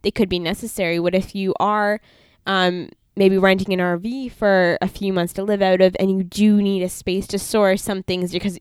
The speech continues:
because you're gonna come back and live in, in a home eventually? Is that, or is that a time to kind of purge your furniture and start again? Like, wh-, where, where, where do you draw the line?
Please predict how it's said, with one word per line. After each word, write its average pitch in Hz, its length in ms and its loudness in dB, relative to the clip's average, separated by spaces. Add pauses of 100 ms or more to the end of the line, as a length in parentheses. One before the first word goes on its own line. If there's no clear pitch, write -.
because 190 300 -2
you're 175 60 -2
gonna 160 180 -6
come 165 200 -8
back 156 320 -4
and 160 220 -6
live 143 380 -4
in, 160 300 -4
in 156 260 -4
a 165 60 -2
home 160 360 -6
eventually? 151 480 -6
Is 165 60 -4
that, 196 280 2 (320)
or 214 380 6
is 208 120 2
that 208 140 4
a 202 40 -4
time 202 200 -4
to - 80 -8
kind 208 140 -4
of 175 80 -4
purge 202 240 -4
your 190 80 0
furniture 202 380 -4
and 180 100 -8
start 143 240 -4
again? 247 340 -8
Like, 247 120 -4
wh-, 190 260 2
where, 247 260 4
where, 240 280 2
where 277 120 0
do 294 80 2
you 302 80 4
draw 214 200 4
the 175 100 2
line? 156 380 -4